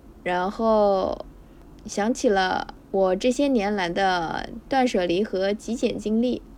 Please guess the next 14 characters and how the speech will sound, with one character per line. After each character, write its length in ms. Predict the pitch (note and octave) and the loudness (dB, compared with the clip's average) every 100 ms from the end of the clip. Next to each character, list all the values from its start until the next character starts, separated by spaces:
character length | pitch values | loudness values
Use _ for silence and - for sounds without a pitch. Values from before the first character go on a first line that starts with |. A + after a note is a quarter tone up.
| - - - - | -20 -20 -20 -20
所 200 | - G3 | -4 2
以 140 | G#3 A3 | 2 2
呢， 240 | G3+ F#3+ | 0 -2
这 140 | G#3+ A#3 | 0 2
一 100 | A3 | 0
期 540 | - A3+ A3+ A3+ A3+ | -4 -2 0 2 0
我 100 | F#3 | 0
跟 160 | G3 G#3+ | 0 0
凉 160 | G3 | 0
白 140 | G3 G#3 | 0 0
开 180 | A3+ | 0
就 160 | A3+ A3 | 0 0
决 240 | G3+ E3 | 0 -2
定 340 | E3+ A3 G3 | 0 0 -2